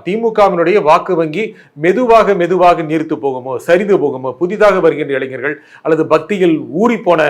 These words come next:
பக்தர்கள் இவர்களெல்லாம் பாஜக பக்கமோ வேறு கட்சிகள் பக்கமோ தன்னுடைய நோக்கத்தை மாற்றிக் கொள்வார்களோ அப்படின்னு நினைச்சு அதுக்காக வருகின்ற ஒரு தடையாக தான் இந்த மாநாடு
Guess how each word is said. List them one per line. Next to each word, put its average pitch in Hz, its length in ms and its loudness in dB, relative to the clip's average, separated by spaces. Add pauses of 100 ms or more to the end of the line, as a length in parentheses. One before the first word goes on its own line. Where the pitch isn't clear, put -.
(500)
பக்தர்கள் 151 520 2
இவர்களெல்லாம் 156 560 0
பாஜக 185 400 2
பக்கமோ 151 360 -6
வேறு 185 220 2
கட்சிகள் 151 400 -6
பக்கமோ 139 320 -8
தன்னுடைய 160 440 -2
நோக்கத்தை 156 420 -4
மாற்றிக் 180 380 -2
கொள்வார்களோ 135 460 -2 (360)
அப்படின்னு 175 400 -2
நினைச்சு 180 440 -2
அதுக்காக 160 520 -2
வருகின்ற 151 500 -6
ஒரு 131 200 -4
தடையாக 202 480 2
தான் 196 180 -4
இந்த 156 140 -6
மாநாடு 139 380 -2